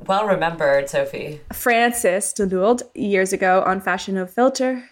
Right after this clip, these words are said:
Speaker 2: And I still love it, so I trust all of your brand recs for weeks in the office. And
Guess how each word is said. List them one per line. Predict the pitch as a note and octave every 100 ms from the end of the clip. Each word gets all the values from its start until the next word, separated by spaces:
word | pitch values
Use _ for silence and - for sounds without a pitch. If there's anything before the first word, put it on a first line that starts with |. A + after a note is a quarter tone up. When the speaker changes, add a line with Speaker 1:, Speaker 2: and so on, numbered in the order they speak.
| _
Speaker 2:
And | A3+ G3+ G3+ G#3
I | G3+
still | G3+ - G3
love | F#3+ G3
it, | B3+ C4+ -
so | -
I | G3
trust | F#3+ F#3 - -
all | G3 G3
of | G3
your | F3+
brand | F3+ E3+
recs | F3 E3+ - - - -
for | - - G3 F3
weeks | F3 G#3 - - -
in | G#3+ F#3
the | F3
office. | E3+ F3+ - - - E4 - - - - - -
And | B3+ G#3+ F3 A#3 E4